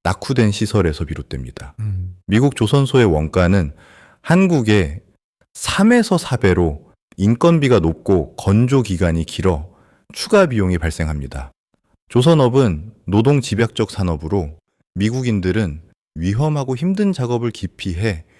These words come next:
Speaker 1: 인력 확보가 어렵습니다. 높은 임금을 줘도 인력 부족은 해결되지 않고 적자로 인해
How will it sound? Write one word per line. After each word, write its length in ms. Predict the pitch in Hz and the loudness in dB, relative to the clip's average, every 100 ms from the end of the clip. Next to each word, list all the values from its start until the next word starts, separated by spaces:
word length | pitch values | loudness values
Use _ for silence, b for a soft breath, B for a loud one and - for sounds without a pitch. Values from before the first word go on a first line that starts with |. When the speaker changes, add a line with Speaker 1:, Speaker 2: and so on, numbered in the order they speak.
| b b _ | b b _
Speaker 1:
인력 440 | 107 131 135 - | -2 0 -2 -4
확보가 560 | 139 - 98 87 123 196 _ | -14 -6 -4 -2 -4 -6 _
어렵습니다. 800 | - 78 78 - 73 67 - 69 _ _ _ _ _ | -8 -6 -8 -10 -12 -12 -14 -18 _ _ _ _ _
높은 460 | 101 147 - 208 180 | 0 0 0 0 0
임금을 500 | 104 117 135 131 117 | 0 -2 -2 -2 -4
줘도 520 | 82 78 110 78 80 _ - | -4 -4 -4 -6 -12 _ -4
인력 380 | 101 120 120 | 0 0 -2
부족은 640 | - 104 120 98 87 71 78 - | -6 -4 -2 -2 -4 -6 -12 -6
해결되지 560 | 147 170 175 117 92 | -2 0 0 -2 -4
않고 440 | 73 71 - 71 - b b b b | -8 -12 -14 -16 -16 b b b b
적자로 560 | - 113 _ 196 180 170 | -6 -6 _ 2 2 2
인해 440 | 120 110 147 190 | 0 0 -2 -4